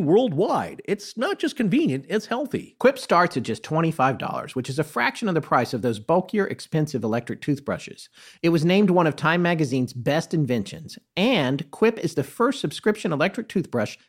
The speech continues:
Speaker 2: accepted by the American Dental Association. Hundreds of thousands of happy brushers are using Quip every day.
Speaker 1: So here's a great deal on how you can start brushing better and easier. Quip starts at just twenty-five dollars, and if you go to get quip dot com slash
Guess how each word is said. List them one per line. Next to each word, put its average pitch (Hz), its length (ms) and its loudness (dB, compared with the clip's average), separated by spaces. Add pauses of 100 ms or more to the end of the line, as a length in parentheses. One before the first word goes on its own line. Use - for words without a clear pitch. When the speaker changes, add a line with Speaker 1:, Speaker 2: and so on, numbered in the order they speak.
(100)
Speaker 2:
accepted 226 580 -4
by 143 160 2
the 127 100 2
American 139 460 2
Dental 127 300 -2
Association. 85 680 -10 (280)
Hundreds 277 300 2
of 226 120 0
thousands 214 360 2
of 180 100 -4
happy 175 280 0
brushers 139 400 -2
are 151 60 2
using 196 300 2
Quip 214 320 0
every 190 280 4
day. 254 440 -2
Speaker 1:
So 107 120 -2
here's 226 220 4
a 165 60 2
great 185 320 -2
deal 160 240 4
on 143 100 0
how 127 100 -2
you 147 80 0
can 139 140 -6
start 139 280 -2
brushing 135 340 -2
better 123 400 0
and 208 320 0
easier. 117 720 0
Quip 262 200 0
starts 196 300 -4
at 117 80 -10
just 123 180 -6
twenty-five 185 440 -2
dollars, 80 560 -8
and 147 380 2
if 131 160 -4
you 139 60 -2
go 143 180 0
to 143 300 2
get 147 320 -2 (160)
quip - 380 -2 (200)
dot 131 340 -2
com 92 460 -4 (100)
slash 98 580 -6